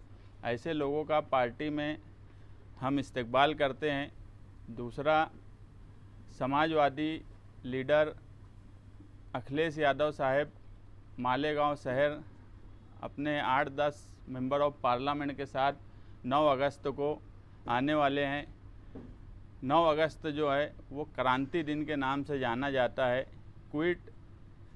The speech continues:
इंडिया मूवमेंट की तहरीक नौ अगस्त को इस मुल्क में चली थी और उस दिन को ही अखिलेश यादव साहब ने मालेगांव आने का दिन रखा।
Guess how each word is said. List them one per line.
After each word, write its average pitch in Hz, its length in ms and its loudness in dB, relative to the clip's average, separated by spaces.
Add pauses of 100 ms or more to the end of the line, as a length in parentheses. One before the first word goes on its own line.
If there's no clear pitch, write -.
(220)
इंडिया 147 340 4
मूवमेंट 143 440 0 (580)
की 160 100 -4
तहरीक 135 480 2
नौ 139 120 2 (100)
अगस्त 139 380 0
को 139 240 -2 (440)
इस 135 160 -8
मुल्क 143 280 -2
में 151 160 0
चली 143 340 0
थी 135 240 -4 (340)
और 143 160 0 (140)
उस 175 220 0
दिन 156 240 0
को 151 180 2
ही 170 240 4
अखिलेश 143 440 -4
यादव 135 300 0
साहब 131 320 0
ने 151 220 -2 (520)
मालेगांव 139 500 4
आने 131 260 0
का 139 140 0
दिन 135 240 -2
रखा। 123 360 2